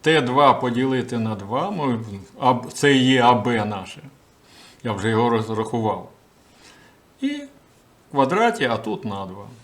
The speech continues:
Десять на один і чотири на два і поділити на два буде дев'ять і вісім десятих метри.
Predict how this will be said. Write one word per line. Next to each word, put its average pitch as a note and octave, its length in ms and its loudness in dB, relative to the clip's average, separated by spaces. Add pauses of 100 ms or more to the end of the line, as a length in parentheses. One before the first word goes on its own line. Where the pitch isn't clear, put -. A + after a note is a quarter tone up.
(580)
Десять B2+ 520 0
на B2+ 80 2
один B2 240 0
і A#2 60 -2
чотири A2 380 -6
на F#3 240 -4
два F#3+ 180 -8
і - 180 -8
поділити A2+ 580 -6
на G#2+ 100 -10
два E3 240 -6
буде D3+ 280 -4
дев'ять G#3 580 2
і A#2 140 -4
вісім D#3+ 380 -4
десятих A#2+ 600 -6
метри. G#2 340 -12